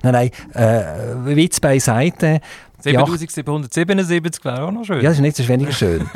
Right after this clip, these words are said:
Speaker 2: <laughs> Ist gut.
Speaker 1: Aber wie wär's mit achttausendachthundertachtundachtzig?
Speaker 2: Nein, nein, das wäre jetzt viel.
Speaker 1: Ah, das geht nicht, hä?
Speaker 2: <laughs>
Speaker 1: Gut.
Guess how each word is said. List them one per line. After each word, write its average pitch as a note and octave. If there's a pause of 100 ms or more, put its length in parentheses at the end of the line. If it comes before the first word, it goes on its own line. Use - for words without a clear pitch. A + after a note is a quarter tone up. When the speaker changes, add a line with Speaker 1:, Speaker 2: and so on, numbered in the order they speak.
(120)
Speaker 2:
<laughs> -
Ist -
gut. C3
Speaker 1:
Aber C3
wie C#3
wär's C3
mit B2+
achttausendachthundertachtundachtzig? B2+
Speaker 2:
Nein, F#3+
nein, F#3+
das E3
wäre A#2+
jetzt B2+
viel. B2
Speaker 1:
Ah, D3+
das E3
geht C#3+
nicht, C#3
hä? A#2+ (140)
Speaker 2:
<laughs> -
Speaker 1:
Gut. D3+